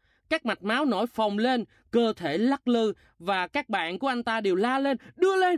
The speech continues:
đưa lên!" Và anh dồn hết sức mình để nhấc tạ thứ tư lên. Đó là lúc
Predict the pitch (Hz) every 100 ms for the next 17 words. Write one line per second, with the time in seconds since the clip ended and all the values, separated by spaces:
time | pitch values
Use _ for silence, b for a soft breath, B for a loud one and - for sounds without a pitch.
0 | B - 349 370 359 339 247 b b 165
1 | - 277 226 254 233 226 220 359 - -
2 | 403 302 240 180 165 220 302 330 403 -
3 | 175 165 269 247 233 220 208 165 _ _
4 | _ _ 180 175 202 254 285 226 147 135
5 | 170